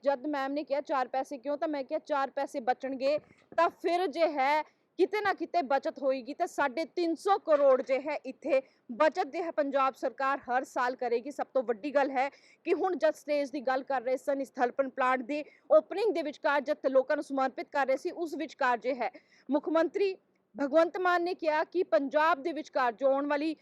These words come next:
ਲੋਕ ਸਭਾ ਚੁਣਾਵਾਂ ਨੇ, ਉਹਨਾਂ ਦੇ ਵਿਚਕਾਰ ਜੇ ਹੈ ਤੇਰਾਂ ਦੀ ਤੇਰਾਂ ਸੀਟਾਂ ਦੇ ਉੱਤੇ ਜੇ ਹੈ ਆਮ ਆਦਮੀ ਪਾਰਟੀ ਇਕੱਲਾ ਲੜਨ ਜਾ ਰਹੀ ਹੈ। ਤੇ ਸਭ ਤੋਂ ਵੱਡੀ ਗੱਲ ਹੈ ਕਿ ਜੋ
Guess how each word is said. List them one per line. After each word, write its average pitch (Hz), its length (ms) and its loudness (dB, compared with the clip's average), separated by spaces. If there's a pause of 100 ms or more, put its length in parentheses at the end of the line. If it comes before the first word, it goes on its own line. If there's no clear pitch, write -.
(180)
ਲੋਕ 302 260 8
ਸਭਾ 392 220 4
ਚੁਣਾਵਾਂ 285 480 -2
ਨੇ, 269 180 -4
ਉਹਨਾਂ 285 280 -2
ਦੇ 294 80 -6
ਵਿਚਕਾਰ 240 440 -2
ਜੇ 254 160 -2
ਹੈ 285 160 -4
ਤੇਰਾਂ 294 360 4
ਦੀ 359 120 0
ਤੇਰਾਂ 294 340 4
ਸੀਟਾਂ 277 360 -4
ਦੇ 247 100 -4
ਉੱਤੇ 240 220 -2
ਜੇ 247 180 -2
ਹੈ 277 80 -6 (100)
ਆਮ 240 200 -4 (120)
ਆਦਮੀ 226 300 -2
ਪਾਰਟੀ 226 380 -2
ਇਕੱਲਾ 226 440 -4 (400)
ਲੜਨ 262 340 4
ਜਾ 302 200 4
ਰਹੀ 294 280 -2
ਹੈ। 330 140 0
ਤੇ 311 200 -14
ਸਭ - 180 0
ਤੋਂ 320 180 0
ਵੱਡੀ 285 300 0
ਗੱਲ 285 160 0
ਹੈ 285 180 -2
ਕਿ - 400 -8
ਜੋ 294 120 -2